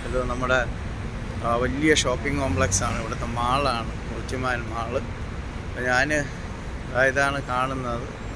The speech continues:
ബുർജിമാൻ മാളിൻ്റെ ആ ഭാഗത്തുള്ള ഇതാണ്. വളരെ നീളത്തിൽ കിടക്കുകയാണ്, അങ്ങൊക്കെ വലിയ ബിൽഡിങ്ങുകളും കാര്യങ്ങളൊക്കെ കാണാം.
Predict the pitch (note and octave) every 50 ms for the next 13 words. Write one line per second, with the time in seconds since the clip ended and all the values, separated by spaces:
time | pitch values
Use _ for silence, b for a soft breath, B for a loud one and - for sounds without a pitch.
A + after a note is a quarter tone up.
0 | - - - A#2 A#2 B2+ C3+ C3 C3 B2+ C3 B2+ B2 A#2 A#2+ B2 B2 B2+ B2+ B2
1 | C3 B2 B2 A#2 A2+ A#2+ A#2+ A#2+ - B2+ A#2+ A#2 A#2+ B2 B2 A#2+ A2+ A#2 A#2 A2
2 | A2+ A#2 A2 G#2 G#2 A#2 B2+ C3+ D3 D3 C#3+ B B B B B - - - -
3 | B2 C3+ C#3+ C#3+ - D3 C#3+ C3+ B2+ C3 C3 - - - C#3 B2+ A#2+ A#2 A#2 A2+
4 | A#2+ B2+ C#3 D3 C#3+ C#3 C#3+ C3+ C3+ C3 B2+ C3 C#3+ D3 C#3+ B2+ B2+ B2 B2+ C3+
5 | C#3 C#3 C3+ C3+ C3+ C3 C3+ C3+ - B B B B B B - - - - A#2+
6 | B2 C3 C#3 C#3 C#3 C3+ C3+ C3 B2+ B2+ A#2 A2 G#2+ G#2+ G#2+ G#2+ -